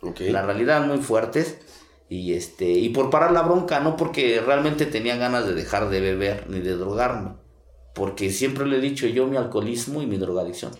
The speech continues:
Speaker 2: la disfruté al máximo, ¿eh? O sea, yo no, yo no amanecía depresivo o, o como que hoy me quiero matar y, no, no, no, la realidad es que yo mi alcoholismo y mi drogadicción la disfruté como no <laughs> tienes idea, viajé, hice, el, el, el adicto,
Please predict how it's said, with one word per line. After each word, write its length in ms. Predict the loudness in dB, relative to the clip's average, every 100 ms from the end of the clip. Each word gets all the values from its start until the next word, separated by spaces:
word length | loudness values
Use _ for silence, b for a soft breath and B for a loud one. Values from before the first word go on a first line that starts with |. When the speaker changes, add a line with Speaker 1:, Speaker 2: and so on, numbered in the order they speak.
| -10
Speaker 2:
la 120 | -6 -4
disfruté 600 | -4 -6 -6 -4 -2 -2
al 120 | -4
máximo, 460 | -6 -8 -10 -10
¿eh? 40 | -12
O 180 | -14 -10
sea, 240 | -4 -2
yo 160 | -2 0
no, 260 | 0 -2 B B B
yo 140 | 0 4
no 80 | 4
amanecía 540 | 4 2 0 2 2
depresivo 680 | 2 0 -2 0 0 2 2
o, 640 | 2 -2 -4 -4 -2 -4
o 40 |
como 240 | -6 -8 -2
que 100 | 0
hoy 40 |
me 100 | 0
quiero 160 | 0 0
matar 580 | -2 -2 0 2 2 -2
y, 80 | -8 B B B -6
no, 380 | 0 2 2 0
no, 80 |
no, 180 | -4 -4
la 140 | -4 -2
realidad 420 | 0 2 2 2
es 140 | 0
que 180 | -2 0
yo 200 | 2 2
mi 120 | 0
alcoholismo 600 | -2 -2 -2 -2 -2 -2
y 20 |
mi 100 | 0
drogadicción 760 | 0 0 0 -2 -2 -2 -2 -4
la 240 | -2 2 2
disfruté 1040 | 0 -2 -2 -2 0 2 2 2 0 -4
como 400 | 0 0 2 0
no 160 | 2 0
<laughs> 160 | 0
tienes 400 | -2 0 0 0
idea, 220 | 0 2 4
viajé, 760 | 4 0 0 2 4 2 B B B
hice, 840 | 0 2 4 4 4 4 2 0
el, 60 | -2
el, 400 | 0 -2 -2 -2
el 120 | -2 0
adicto, 760 | 0 0 4 6 6 2